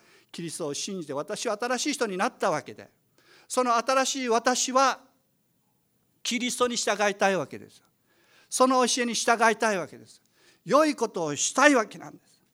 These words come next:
しかし、私のうちに住んでる罪は、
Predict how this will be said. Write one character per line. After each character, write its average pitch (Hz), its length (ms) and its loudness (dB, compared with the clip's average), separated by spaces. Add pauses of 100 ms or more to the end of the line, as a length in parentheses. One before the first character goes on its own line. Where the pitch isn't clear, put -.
(680)
し - 160 0
か 294 160 4
し、 196 280 -4 (1040)
私 262 440 2
の 254 200 -2
う 240 120 -6
ち - 240 2
に 208 360 -2 (380)
住 294 440 2
ん 254 40 2
で 226 140 0
る 175 160 -4
罪 311 420 0
は、 202 340 0